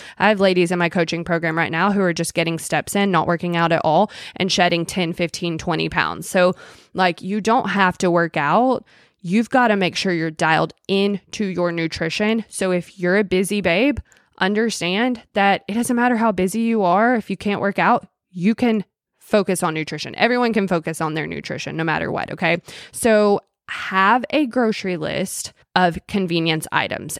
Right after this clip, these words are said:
And we have our Busy Babe grocery guide inside of our programs that is, like, forty pages of just pictures, literally from the grocery store, of items that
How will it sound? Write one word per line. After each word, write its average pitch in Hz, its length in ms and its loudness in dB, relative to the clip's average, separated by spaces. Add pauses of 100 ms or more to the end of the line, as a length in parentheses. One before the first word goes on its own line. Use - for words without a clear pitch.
And 180 400 2 (180)
we 208 220 0
have 214 460 2
our 175 140 0
Busy 170 360 -2
Babe 165 320 2 (200)
grocery 170 380 0
guide 160 300 2
inside 165 360 -2
of 170 120 0
our 240 140 4
programs 180 640 -2 (360)
that 190 180 2
is, 175 480 2
like, 180 180 -2
forty 285 340 2
pages 202 540 -2
of 185 160 -4
just - 380 -6 (300)
pictures, - 500 -2
literally 170 560 0
from 214 260 0
the 285 140 2
grocery 214 460 0
store, 180 280 2
of 180 160 0 (100)
items 214 500 0 (100)
that 196 280 0